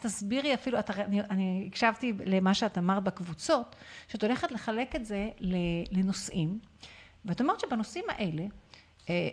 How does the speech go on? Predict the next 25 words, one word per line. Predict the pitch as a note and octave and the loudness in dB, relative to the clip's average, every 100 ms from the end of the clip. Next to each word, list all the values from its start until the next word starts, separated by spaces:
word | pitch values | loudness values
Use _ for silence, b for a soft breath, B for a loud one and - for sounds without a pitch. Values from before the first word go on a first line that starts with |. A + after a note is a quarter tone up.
| - | 0
יש | G3 G#3 D#4+ D#4+ - | 4 6 4 2 -6
פתרון, | - E4 - G3 A3+ C#4 G#3 E3+ | -4 -2 2 6 8 8 6 2
כלומר, | A3+ G#3+ G3 F#3 | 2 6 4 4
ענת | G3 C#4 C#4+ | 4 4 4
ארגמן, | G3+ E3 D3+ D#3+ A3+ E4+ | -4 -2 -2 2 2 2
שהיא, | G4+ A3 F#3+ F3+ F3+ | -2 0 2 2 0
אה, | E3 D#3+ D#3 | 0 0 0
כרגע | F3+ G3+ G3+ F#3+ | 2 4 4 4
מייצגת | F#3 F3 - G#3 G#3 | 4 2 2 0 0
את | F#3+ | -2
רפואת | F#3 F3+ G3 F#3+ G3+ G3+ | -2 0 6 6 8 4
הבריאות | F3+ F3 E3+ D#3+ F#3+ G#3 A3 | 6 6 4 4 4 4 2
הטבעית, | - E3+ F#3+ C#4 B3 | 0 2 4 4 4
אומרת | A3+ C#4+ - | 4 4 2
שיש | B3 B3+ C4 | 2 2 2
פתרון | D#4+ - A#3 A#3 C#4+ C#4 B B B B B B _ _ F3+ | -4 0 2 4 2 -2 B B B B B B _ _ 4
מלא. | F#3+ G#3 G#3 A3+ E3+ - - - B B | 6 8 6 6 2 -8 -20 -20 B B
את | A3 | -2
יכולה | - B3+ F4 B4 | 2 4 4 4
להגיד | D4 G#3 C4+ | 0 2 2
לנו | D4 A3 | 2 2
על | G3 | -2
כמה | - C4+ E4 | 2 2 4
נושאים | C4+ - B3 B3+ | 0 -2 -2 -2
אקוטיים | A3+ - A#3+ - C#4 C#4+ | -2 -6 -6 -2 -2 -2